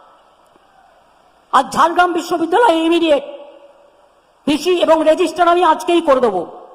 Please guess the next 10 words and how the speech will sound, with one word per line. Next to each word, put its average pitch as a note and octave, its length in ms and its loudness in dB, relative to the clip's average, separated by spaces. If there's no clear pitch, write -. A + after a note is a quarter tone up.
আমার C#4+ 240 2
কানে D4 300 -2
এসছে, F#4 360 2
ভিসি E4+ 220 -2
করতে E4 300 -2
গেলে F4 160 2
তিনটে E4 300 -6
নাম D#4+ 220 0
পাঠাতে D#4 320 0
হয়। A#3+ 240 0